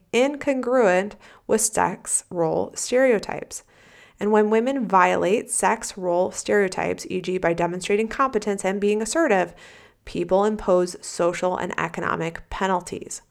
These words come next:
One way they do that is by giving us lower ratings. In studying the evaluations that tenure track M B A faculty received over the course of fifteen years, researchers saw that women's scores started declining in their thirties,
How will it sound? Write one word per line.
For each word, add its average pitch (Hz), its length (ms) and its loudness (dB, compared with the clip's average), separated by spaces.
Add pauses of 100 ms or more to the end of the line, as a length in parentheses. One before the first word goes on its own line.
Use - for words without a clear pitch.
(460)
One 208 220 4
way 233 100 6
they 277 160 2
do 208 160 2
that 190 180 4
is 185 120 -2
by 185 160 2
giving 175 320 -4
us 180 180 -6
lower - 240 -2
ratings. - 560 0 (300)
In 196 100 -2
studying 254 380 2
the 233 180 -2
evaluations 190 800 0
that - 160 -4
tenure 214 400 -2
track 185 500 0
M 190 200 -2
B 220 140 2
A 240 100 4
faculty 240 560 -2
received - 460 -4
over - 180 -4
the - 80 -8
course 185 320 -2
of 208 120 -6
fifteen 214 440 -2
years, - 320 -6 (340)
researchers 269 540 2
saw 185 180 6
that - 180 -2
women's 214 300 0
scores 185 380 0
started 170 340 -2
declining 170 460 -4
in 170 80 -6
their 170 120 -6
thirties, 208 520 0